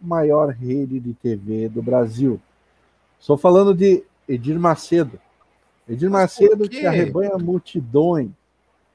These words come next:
Speaker 1: que, que fa-, que faz com que as pessoas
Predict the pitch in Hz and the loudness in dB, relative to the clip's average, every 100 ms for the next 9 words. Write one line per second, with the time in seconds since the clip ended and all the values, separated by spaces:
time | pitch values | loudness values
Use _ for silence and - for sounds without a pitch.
0 | _ _ - 165 165 - _ _ 156 - | _ _ -12 -10 -10 -12 _ _ -12 -2
1 | 175 - 175 - 196 196 - 202 - 202 | -2 -2 -8 -2 0 0 -4 -8 0 2
2 | 165 _ _ _ _ _ 147 147 - 160 | 2 _ _ _ _ _ -8 -6 -2 -2
3 | - 202 185 | 2 2 2